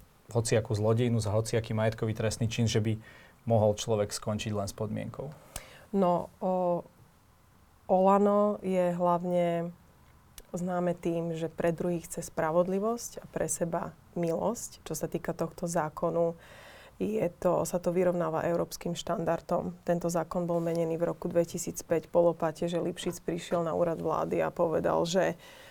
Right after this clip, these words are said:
Speaker 2: buď mi to schválite takto, alebo odchádzame z koalície, tiež to neprešlo nejakými, nejakými postupmi. Takže oni to dávajú len naspäť, čo sa týka tých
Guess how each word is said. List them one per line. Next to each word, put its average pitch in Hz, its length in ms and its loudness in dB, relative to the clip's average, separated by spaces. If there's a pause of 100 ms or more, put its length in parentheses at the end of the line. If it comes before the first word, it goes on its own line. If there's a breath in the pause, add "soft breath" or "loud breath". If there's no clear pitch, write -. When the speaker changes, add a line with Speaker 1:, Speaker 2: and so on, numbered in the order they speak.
(120)
Speaker 2:
buď 185 160 6
mi 180 160 4
to 175 80 2
schválite 175 480 4
takto, 202 640 6
alebo 160 400 4
odchádzame 165 480 0
z - 80 -10
koalície, 175 560 2
tiež 170 160 2
to - 160 -2
neprešlo 170 640 0
nejakými, 156 720 -2
nejakými 156 400 -4
postupmi. 180 720 -4 (400 loud breath)
Takže 175 240 0
oni 175 240 2
to 180 80 0
dávajú 170 560 2
len 170 80 0
naspäť, 175 560 -4
čo 170 80 -6
sa 175 160 -4
týka 170 320 -4
tých 165 160 -6